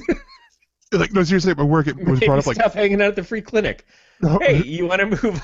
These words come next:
Speaker 1: on to the next story?
Speaker 2: Yeah. Um, so the next story is Steven, uh, Steven Spielberg's Ready Player One adds Win Mo-, uh, Win Mori-,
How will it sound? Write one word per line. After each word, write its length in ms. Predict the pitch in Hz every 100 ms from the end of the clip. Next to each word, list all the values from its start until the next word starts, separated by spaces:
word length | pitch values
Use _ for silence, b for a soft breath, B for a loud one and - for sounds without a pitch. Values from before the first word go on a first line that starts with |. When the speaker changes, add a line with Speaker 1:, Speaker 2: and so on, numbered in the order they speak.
| -
Speaker 1:
on 260 | 170 196
to 140 | 165 190
the 80 | 160
next 240 | 156 -
story? 600 | - 143 175 202 240 - _ _
Speaker 2:
Yeah. 400 | 160 127 101 101 - _ _ _ _ 156
Um, 520 | 135 127 120 113 127 _ -
so 100 | 175
the 80 | 180
next 160 | 233
story 260 | - 180 170
is 200 | 156 147
Steven, 680 | - - - 175 180 185 185 b b b b b - -
uh, 220 | 127 120 - _
Steven 320 | - 185 185
Spielberg's 600 | - 170 156 143 139 120
Ready 240 | 113 127 143
Player 300 | - 147 131
One 380 | 120 117 117 - -
adds 460 | 113 117 113 - b b b -
Win 340 | 117 127 143 143
Mo-, 160 | 156 -
uh, 160 | 123 117
Win 220 | 117 156
Mori-, 300 | 151 139